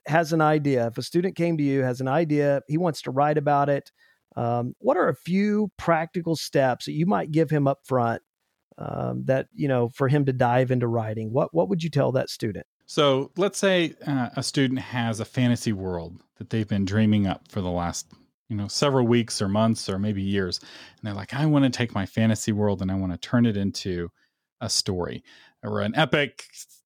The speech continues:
Speaker 2: you know, trilogy of novels." What I would encourage them to do is to s-, start with writing short stories, and specifically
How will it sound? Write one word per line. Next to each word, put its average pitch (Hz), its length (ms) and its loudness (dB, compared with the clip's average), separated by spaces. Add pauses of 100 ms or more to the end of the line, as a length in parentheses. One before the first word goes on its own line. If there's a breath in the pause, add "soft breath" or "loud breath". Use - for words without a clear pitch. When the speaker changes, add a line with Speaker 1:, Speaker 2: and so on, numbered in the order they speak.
Speaker 2:
you 139 120 2
know, 117 80 0
trilogy 170 540 2
of 123 100 2
novels." 110 520 0
What 139 140 2
I 165 140 4
would 196 180 4
encourage 135 420 0
them 123 160 2
to 113 120 -6
do 101 200 -4
is 95 140 -8
to 110 80 -8
s-, - 160 -8 (160)
start 160 540 0 (360 soft breath)
with 117 220 -6
writing 113 300 2
short - 340 -6
stories, - 460 -10 (320)
and 131 200 0
specifically 147 720 0